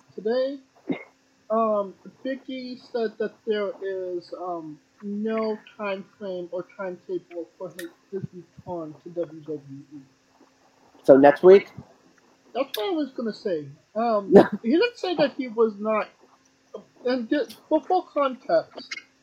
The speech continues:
Speaker 1: I did read what he said. He never technically said that he wasn't cleared to wrestle. He just said that there was no timetable. So,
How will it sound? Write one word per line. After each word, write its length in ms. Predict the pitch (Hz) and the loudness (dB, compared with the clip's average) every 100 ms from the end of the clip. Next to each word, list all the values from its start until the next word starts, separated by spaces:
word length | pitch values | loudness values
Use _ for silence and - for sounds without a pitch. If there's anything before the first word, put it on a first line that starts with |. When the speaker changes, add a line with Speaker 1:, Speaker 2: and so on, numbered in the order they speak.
| _ - - | _ -14 0
Speaker 1:
I 80 | 240 | 0
did 280 | 226 285 240 | 2 -2 -4
read 220 | 269 240 | -8 -2
what 160 | 220 - | -2 -2
he 120 | 190 | -12
said. 440 | - 240 226 160 - _ _ _ - | -10 0 2 2 -2 _ _ _ -8
He 100 | 311 | -4
never 180 | 339 453 494 494 - | -2 -2 -2 -2 -4
technically 560 | 415 415 392 359 - 339 | -8 -8 -8 -8 -2 -2
said 320 | - - 285 277 | -2 0 0 0
that 140 | 240 220 - | -4 -4 -10
he 180 | 240 202 | -10 -2
wasn't 380 | 240 240 208 170 _ _ - | -2 -2 -8 -12 _ _ -14
cleared 420 | 262 294 208 147 - | -6 0 0 -2 -8
to 60 | 208 | -8
wrestle. 640 | 156 156 - - 147 139 - - | -4 -6 -6 -10 -10 -12 -16 -12
He 100 | 226 | -8
just 260 | 294 277 | -8 -4
said 180 | 277 233 | -2 -2
that 160 | 226 214 | -2 -4
there 120 | 214 | -4
was 160 | 196 202 | -6 -8
no 220 | 202 185 156 _ - - | -6 -8 -8 _ -20 -8
timetable. 800 | 233 196 160 - 185 139 127 - - - - _ _ - - - _ - - - - - - - - - - - - _ _ - _ _ _ | -4 -4 -6 -12 -12 -12 -14 -20 -16 -14 -14 _ _ -20 -20 -20 _ -20 -20 -20 -6 -6 -6 -14 -20 -20 -20 -20 -20 _ _ -20 _ _ _
So, 680 | - 269 262 254 240 226 | -4 2 4 4 2 0